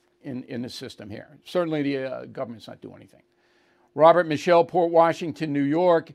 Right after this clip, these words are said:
"You're right, O'Reilly. Santos should go, but we won't get another Republican in there." Okay,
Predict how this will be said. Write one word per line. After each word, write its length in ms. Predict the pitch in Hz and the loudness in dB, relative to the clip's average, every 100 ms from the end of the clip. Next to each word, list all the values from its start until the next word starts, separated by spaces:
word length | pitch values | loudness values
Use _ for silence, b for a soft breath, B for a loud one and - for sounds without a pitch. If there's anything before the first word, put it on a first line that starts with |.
| b b b - | b b b -4
"You're 160 | 151 | 0
right, 360 | 165 202 196 - - | 6 6 6 0 -8
O'Reilly. 720 | 139 147 151 151 160 185 202 - | -4 2 4 6 4 0 -2 -6
Santos 640 | - - 170 170 170 156 | -16 -4 -4 -2 -2 -4
should 240 | - 143 101 | -6 -12 -2
go, 440 | 175 185 170 175 | 2 4 4 2
but 400 | 139 147 151 156 _ _ _ _ _ - | -2 0 0 -2 _ _ _ _ _ -18
we 320 | 113 165 185 | -4 -2 0
won't 300 | 180 190 156 | -2 -4 -2
get 160 | 170 | 0
another 280 | 165 160 156 | 0 0 -2
Republican 640 | 156 147 151 143 147 151 | -6 -2 -2 -2 -4 -8
in 320 | 151 165 196 135 | -6 -4 -4 -4
there." 300 | 110 - _ _ _ _ _ _ _ _ _ _ _ _ _ 127 | -10 -14 _ _ _ _ _ _ _ _ _ _ _ _ _ -10
Okay, 460 | 139 185 233 170 | -2 0 -2 -4